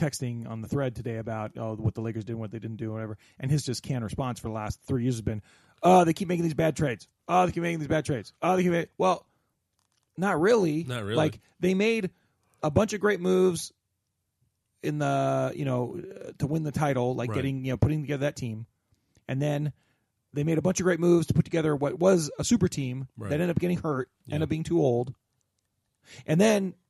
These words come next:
Speaker 1: from that point, they made a bunch of colossally terrible, terrible moves,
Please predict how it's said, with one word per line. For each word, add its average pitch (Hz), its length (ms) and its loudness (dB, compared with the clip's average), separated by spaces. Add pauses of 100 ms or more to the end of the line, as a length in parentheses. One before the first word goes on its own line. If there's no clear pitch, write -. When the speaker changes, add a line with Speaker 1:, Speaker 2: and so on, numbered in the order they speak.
(220)
Speaker 1:
from 165 180 -2
that 269 180 4
point, 156 360 6 (640)
they 165 140 0
made 160 340 0 (640)
a 139 40 -6
bunch 165 200 -2
of 147 120 -6
colossally 165 580 0
terrible, 170 580 0
terrible 180 260 2
moves, 139 420 -2